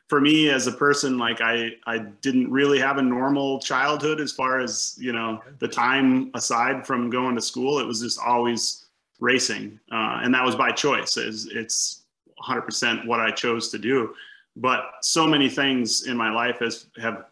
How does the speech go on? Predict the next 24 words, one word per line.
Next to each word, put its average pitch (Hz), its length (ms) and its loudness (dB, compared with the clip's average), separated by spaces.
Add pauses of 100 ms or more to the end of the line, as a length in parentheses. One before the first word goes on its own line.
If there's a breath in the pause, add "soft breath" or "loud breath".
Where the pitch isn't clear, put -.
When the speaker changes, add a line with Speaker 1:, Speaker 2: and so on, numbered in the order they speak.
(260)
Speaker 1:
kinda 120 220 0
gotten 110 300 -2
pushed - 300 -4
to 123 60 -2
the 110 120 -2
side 120 380 2
and 107 100 -2
had 113 160 0
to 110 60 -4
be 113 340 -2
put 123 200 -6
on 113 180 -2
hold 113 440 -2 (460 soft breath)
uh, 110 240 -6
time 120 280 0
with 110 140 -2
family 117 580 0
and, 101 280 -6
and 107 180 -4
just 113 200 -4
all 143 140 2
kinds 135 280 0
of 110 100 -4
things, 110 520 -6